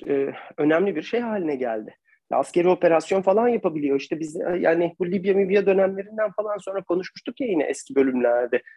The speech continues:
Yani, eh, hasbelkader, eh, yani Allah'tan Libya'da, Mibya'da falan bir şeyleri ispat ettik de.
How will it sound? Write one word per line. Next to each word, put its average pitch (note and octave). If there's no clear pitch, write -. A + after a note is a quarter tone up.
Yani, C#3
eh, D3+
hasbelkader, G3
eh, F3
yani C#3
Allah'tan D#3
Libya'da, E3
Mibya'da F3
falan F3
bir D#3+
şeyleri F#3
ispat F#3+
ettik -
de. -